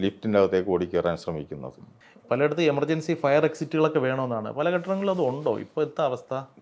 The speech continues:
Speaker 1: കെട്ടിടങ്ങളിലുണ്ട്.
Speaker 2: ഉം.
Speaker 1: ഞാൻ തിരുവനന്തപുരത്ത് ഒരു കെട്ടിടത്തില്, ഞാൻ ഈ ഫയർ സർവീസിൽ നിന്ന് റിട്ടയറിന് ശേഷം State Bank of ഇന്ത്യയിൽ ജോയിൻ ചെയ്തായിരുന്നു. അഞ്ച് വർഷത്തോളം State Bank of ഇന്ത്യയുടെ ട്രിവാൻഡ്രം സർക്കിളിൻ്റെ ഫയർ ഓഫീസറായിട്ട് ജോലി ചെയ്തിരുന്നു.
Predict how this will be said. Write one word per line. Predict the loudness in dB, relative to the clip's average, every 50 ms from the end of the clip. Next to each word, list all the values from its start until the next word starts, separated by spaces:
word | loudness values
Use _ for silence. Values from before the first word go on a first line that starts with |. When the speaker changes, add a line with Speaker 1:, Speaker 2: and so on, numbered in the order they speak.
| _ _ -20 -6 0 2
Speaker 1:
കെട്ടിടങ്ങളിലുണ്ട്. | 2 4 6 8 8 10 10 10 8 8 8 6 4 2 0 -4 -6 -10 -14 -20 _ _ _ _ _ _ _ _ -16 -14
Speaker 2:
ഉം. | -14 -10 2 6
Speaker 1:
ഞാൻ | 6 6 6 8
തിരുവനന്തപുരത്ത് | 10 10 12 12 12 12 10 12 12 12 12
ഒരു | 12 12
കെട്ടിടത്തില്, | 10 8 8 6 4 4 6 6 6 6 4 4 0 -6 -16 -14 -2 2 4
ഞാൻ | 6 6 6
ഈ | 6 6 8
ഫയർ | 10 10 10 10 8
സർവീസിൽ | 6 6 6 6 4 2 2
നിന്ന് | 2 2 2
റിട്ടയറിന് | 4 4 4 4 4 4 2 2
ശേഷം | 2 2 0 -2 -6 -4 0
State | 2 2 2 4 4 2
Bank | 2 4 4 2
of | 2 0 -2
ഇന്ത്യയിൽ | -2 0 0 0 0 0 0
ജോയിൻ | -2 -2 -2 -4
ചെയ്തായിരുന്നു. | -4 -4 -4 -4 -4 -6
അഞ്ച് | -6 -6 -6
വർഷത്തോളം | -6 -4 -6 -6 -6 -6 -8 -8 -6
State | -6 -6 -4 -2 -2
Bank | -2 -2 -2 -4 -6
of | -6 -8
ഇന്ത്യയുടെ | -10 -8 -8 -8 -10 -12 _ _ -20 -20 -20 -20 -6 _
ട്രിവാൻഡ്രം | 2 6 6 6 6 6 2 0 0
സർക്കിളിൻ്റെ | 0 -2 0 -2 -4 -4 -4 -2 0
ഫയർ | 0 0 2 0 0
ഓഫീസറായിട്ട് | -2 -4 -6 -6 -6 -6 -6 -6 -10
ജോലി | -10 -10 -10 -10
ചെയ്തിരുന്നു. | -12 -12 -14 -16 -18 -20